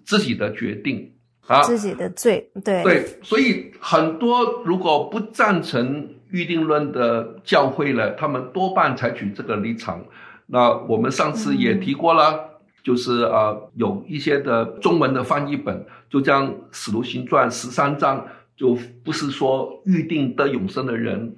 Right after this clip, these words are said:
Speaker 1: 都信了，
Speaker 2: 嗯。
Speaker 1: 而是说指定得永生的人都信了，因为他们就是想呢，
Speaker 2: 嗯。
Speaker 1: 表达这种的单向的预定论，
Speaker 2: 嗯，
Speaker 1: 就是说呢，
Speaker 2: 对，对。
Speaker 1: 呃，这个预定呢，是神预定他得救，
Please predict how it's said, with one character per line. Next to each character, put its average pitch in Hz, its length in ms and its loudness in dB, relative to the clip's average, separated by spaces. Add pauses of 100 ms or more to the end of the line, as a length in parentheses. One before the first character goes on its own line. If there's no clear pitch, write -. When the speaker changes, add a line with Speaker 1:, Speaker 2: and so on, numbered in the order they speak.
(420)
Speaker 1:
都 123 160 2
信 120 320 -2
了， 98 100 0
Speaker 2:
嗯。 226 80 0
Speaker 1:
而 214 160 0
是 202 60 -2
说 139 240 2 (140)
指 139 340 -2
定 202 300 4
得 160 100 2
永 117 200 -2
生 135 180 -4
的 113 60 -4
人 110 140 -4
都 113 140 -8
信 110 300 -6
了， 92 100 -6
因 180 100 -6
为 202 120 2
他 208 160 2
们 185 200 0
就 196 160 2
是 185 200 -2
想 123 280 0
呢， 151 120 0
Speaker 2:
嗯。 147 100 -8
Speaker 1:
表 113 160 0
达 123 180 0
这 - 120 -6
种 104 240 -8
的 117 160 -2 (160)
单 165 260 2
向 160 320 0
的 123 140 -4
预 123 200 -8
定 120 220 -6
论， 143 180 2 (240)
Speaker 2:
嗯， 226 240 -4
Speaker 1:
就 - 80 2
是 - 160 -2
说 151 240 2
呢， 165 280 2
Speaker 2:
对， 185 180 -8
对。 - 0 -
Speaker 1:
呃， 131 300 2
这 190 80 -2
个 156 240 0
预 175 120 -6
定 175 220 -4
呢， 143 240 4
是 147 240 -6
神 131 300 -2
预 170 100 -6
定 156 160 -8
他 147 200 2
得 - 240 -4
救， 214 540 0